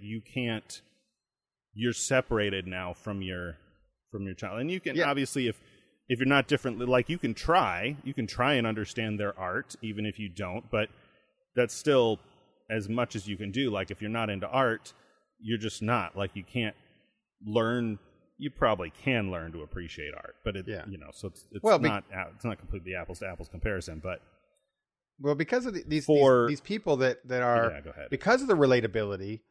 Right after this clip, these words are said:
Speaker 2: and that, that normalcy, that, that kind of all these things that we're just saying here, and, and the mom and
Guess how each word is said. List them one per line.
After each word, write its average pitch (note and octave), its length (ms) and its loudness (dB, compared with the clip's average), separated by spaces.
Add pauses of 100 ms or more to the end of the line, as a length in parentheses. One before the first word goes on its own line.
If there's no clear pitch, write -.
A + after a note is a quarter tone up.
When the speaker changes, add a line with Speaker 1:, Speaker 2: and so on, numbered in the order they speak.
(260)
Speaker 2:
and A#2 180 -2
that, A2+ 200 0 (100)
that A#2 200 -2
normalcy, A#2 800 0
that, G#2+ 240 -4
that A2 220 -2
kind A#2 160 -4
of G#2+ 120 -6
all A#2 180 2
these A#2 160 -2
things A#2+ 200 -2
that A2+ 80 -6
we're A2 160 -4
just G#2 180 -10
saying A2 180 -2
here, G#2+ 280 -4
and, G#2 180 -6
and A#2 120 -10
the G#2 60 -6
mom A2 380 -4
and G#2+ 320 -6